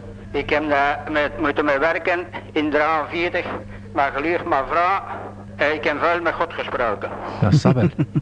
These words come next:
Speaker 2: En, en zouden die stukken nog bestaan, denk je?
Speaker 1: De stukken die waren van de Vogelas.
Speaker 3: Vogelas.
Speaker 1: Bekkerdiel.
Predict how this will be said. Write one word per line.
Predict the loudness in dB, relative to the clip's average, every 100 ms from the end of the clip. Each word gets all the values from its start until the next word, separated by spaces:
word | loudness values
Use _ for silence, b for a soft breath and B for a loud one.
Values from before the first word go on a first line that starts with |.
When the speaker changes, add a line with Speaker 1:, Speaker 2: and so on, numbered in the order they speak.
| -2 -6 B B B B B
Speaker 2:
En, | 4 8
en | 8 10
zouden | 8 8
die | 6
stukken | 6 4 6
nog | 4 4
bestaan, | 2 4 4 6
denk | 6 6 6
je? | 2 2 -4 0
Speaker 1:
De | 0 0 -4
stukken | -2 0 2
die | 2 4
waren | 4 2 2 0 -4 -6 -6 0
van | 0 0 -4 -4 0
de | 0 2
Vogelas. | 2 2 2 0 0 -6 -14 -16 -16 -16 -8
Speaker 3:
Vogelas. | 4 6 6 4 0 -2
Speaker 1:
Bekkerdiel. | -2 -2